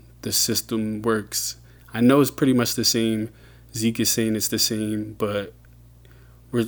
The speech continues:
we're gonna be switching backs. We're gonna not run the ball as much. It's, it, there's a lot going on for week one, and I, I just don't feel good. And I think the Rams are flying in high.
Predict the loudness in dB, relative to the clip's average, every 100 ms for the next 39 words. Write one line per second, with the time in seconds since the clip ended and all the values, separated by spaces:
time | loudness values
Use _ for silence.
0 | 0 0 2 2 0 0 0 0 -2 -6
1 | -2 0 2 2 0 -2 -4 -6 -4 -4
2 | -4 -4 -6 -4 -2 0 -2 -2 -4 -4
3 | 0 2 2 2 0 0 2 0 -2 -6
4 | -8 -8 -6 -8 -8 -12 -20 -20 -20 -20
5 | -20 -20 -2 2 6 6 6 4 4 4
6 | 4 4 2 -2 0 0 0 -2 0 -2
7 | -4 -4 -4 -6 -10 -8 -6 -4 -2 -2
8 | -2 0 0 0 -2 0 -2 -2 -4 -4
9 | -4 -2 -2 0 -2 -4 -10 -6 -2 0
10 | 0 -2 -2 -2 0 -4